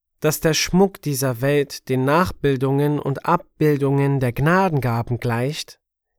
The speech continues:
die durch das Erbarmen des Barmherzigen für die Gläubigen im Paradies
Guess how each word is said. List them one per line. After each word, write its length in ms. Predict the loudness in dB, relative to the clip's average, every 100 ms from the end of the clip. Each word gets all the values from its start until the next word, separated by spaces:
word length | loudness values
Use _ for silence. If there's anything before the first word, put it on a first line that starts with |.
| -2
die 100 | 2
durch 200 | 2 2
das 180 | 0 -2
Erbarmen 760 | -2 2 4 4 4 2 2
des 220 | 0 -2
Barmherzigen 840 | -2 -2 0 0 0 -2 -2 -2 -2
für 180 | -4
die 120 | -4 0
Gläubigen 680 | 2 4 4 2 0 0
im 160 | 0 -2
Paradies 720 | -2 0 -2 -2 -2 -2